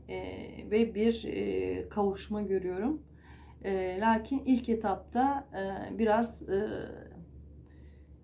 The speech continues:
tartışmalar olabilir, e, keskin tavırlar olabilir. E, bunlara hazırlıklı olun. E,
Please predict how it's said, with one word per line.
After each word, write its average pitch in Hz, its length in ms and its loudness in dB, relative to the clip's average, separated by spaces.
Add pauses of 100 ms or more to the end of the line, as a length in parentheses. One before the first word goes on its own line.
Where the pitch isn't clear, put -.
(360)
tartışmalar 208 680 2
olabilir, 190 920 -4
e, 185 280 -6 (1040)
keskin 226 580 4
tavırlar 175 600 0
olabilir. 175 680 -2 (480)
E, 185 380 -4 (120)
bunlara 226 420 8
hazırlıklı 196 640 0
olun. 214 360 0 (500)
E, 180 380 -8